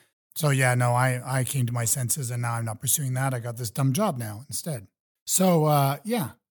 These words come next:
you know, now you go, "Okay, well, what happened?" You were going in that direction. That arrow represents your drive or motivation to go in the direction of the purpose. You are on your purpose line, you could say. Now, let's put an X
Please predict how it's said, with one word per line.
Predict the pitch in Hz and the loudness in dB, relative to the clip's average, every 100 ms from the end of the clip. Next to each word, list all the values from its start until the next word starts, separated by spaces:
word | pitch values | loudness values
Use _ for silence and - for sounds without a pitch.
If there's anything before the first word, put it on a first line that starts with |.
| _ - | _ 0
you | 185 | 4
know, | 156 151 | 6 6
now | 156 185 190 | 6 6 4
you | 175 143 | 4 2
go, | 147 151 | 2 2
"Okay, | 190 143 135 156 _ _ _ | 2 0 0 -2 _ _ _
well, | 190 190 | 4 4
what | 185 269 | 6 6
happened?" | 233 254 285 - - _ _ _ _ - | 6 4 2 -2 -12 _ _ _ _ 0
You | 180 208 | 4 4
were | 190 | 4
going | 147 196 262 240 | 2 2 4 4
in | 214 | 6
that | 180 147 | 4 2
direction. | 165 143 147 | 0 0 2
That | 143 165 185 | 2 2 0
arrow | 220 247 202 | 4 6 6
represents | 160 131 143 156 131 | 4 2 0 0 0
your | 151 | 0
drive | 123 120 135 151 175 165 143 127 | -2 -4 -2 0 2 4 2 0
or | 127 | -2
motivation | 135 156 151 135 147 - 123 | 0 0 0 0 0 -2 -2
to | 123 | -2
go | 135 165 | 0 2
in | 185 | 2
the | 156 | 0
direction | 135 123 151 | -2 -4 -6
of | 123 | -6
the | |
purpose. | 123 156 139 - | -4 -6 -6 -6
You | 131 | -6
are | 131 - | -8 -6
on | 165 165 180 | 2 4 4
your | 156 | 2
purpose | 131 143 123 147 - - | 0 -4 -4 -4 -6 -4
line, | 147 190 226 113 | -2 2 2 -2
you | 110 104 | -6 -10
could | 123 - | -8 -6
say. | - - _ _ _ _ _ _ _ _ _ | -6 -10 _ _ _ _ _ _ _ _ _
Now, | 175 185 190 - - | 4 6 6 2 -2
let's | 165 185 - | 4 4 4
put | - 214 | 4 2
an | 175 165 - | 2 0 -2
X | 214 135 - | -2 0 -4